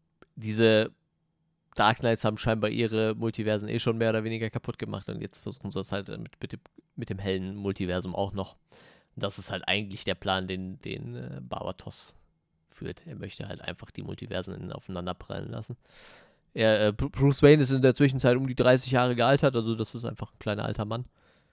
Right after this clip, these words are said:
<laughs> der, äh, traurig da gefesselt ist und irgendwie da in seinem Albtraum vor sich hin vegetiert. Äh, Superman befreit ihn dann. Und, ähm,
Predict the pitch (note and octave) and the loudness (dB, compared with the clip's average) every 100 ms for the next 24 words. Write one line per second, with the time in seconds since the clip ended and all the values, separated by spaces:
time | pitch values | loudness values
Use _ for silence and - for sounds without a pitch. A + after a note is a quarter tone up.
0 | _ - - - - - _ _ _ _ | _ -4 2 4 4 0 _ _ _ _
1 | _ _ _ _ - G#2 G#2 G#2+ G#2+ - | _ _ _ _ 0 2 4 4 2 2
2 | A2 G#2+ - G#2+ - A#2 A#2+ A#2+ A#2 A2+ | 2 2 0 -2 -2 -4 -2 -2 -2 -4
3 | A2+ A2 A2 A#2 A2+ A2+ A#2 A2+ A2+ G#2+ | -4 -4 -6 -6 -6 -2 -2 0 -2 -2
4 | A2 - A2+ A2 - A2+ G#2+ A#2 A2+ G#2+ | -6 -4 -4 -4 -4 -6 -4 -6 -6 -8
5 | - A#2+ A2+ A2+ G#2+ A2+ G#2 G#2 G2+ G2+ | -6 -6 -4 -6 -6 -6 -4 -4 -4 -6
6 | - G#2+ G#2+ G#2+ G#2 G2+ - _ _ - | -4 -4 -2 -4 -4 -6 -12 _ _ -20
7 | - _ _ _ _ _ _ - A2 G2+ | -20 _ _ _ _ _ _ 0 2 2
8 | G2+ - G2+ G2 G#2 | -2 -2 0 0 -2